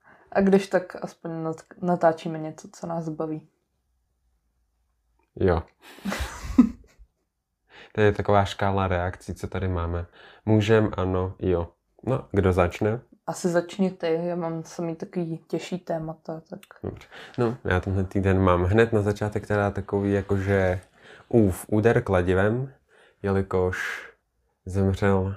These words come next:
Speaker 2: známý český režisér Jiří Menzel, který působil v Americe, natočil okolo dvaceti filmů,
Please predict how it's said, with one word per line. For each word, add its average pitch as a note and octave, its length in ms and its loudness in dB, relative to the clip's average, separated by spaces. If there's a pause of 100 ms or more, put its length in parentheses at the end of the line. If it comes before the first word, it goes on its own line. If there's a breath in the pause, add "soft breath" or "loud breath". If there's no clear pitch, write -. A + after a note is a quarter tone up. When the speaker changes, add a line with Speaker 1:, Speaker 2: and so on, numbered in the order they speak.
(440)
Speaker 2:
známý G2+ 680 4
český G2+ 340 -6
režisér F#2+ 720 -2 (580 soft breath)
Jiří G2 280 4
Menzel, G2 600 0
který F#2 460 -2
působil F#2 480 -4
v E2+ 120 -6
Americe, F#2+ 640 0 (160)
natočil G2 460 2
okolo G2 260 2
dvaceti G2 440 -2
filmů, A2+ 480 0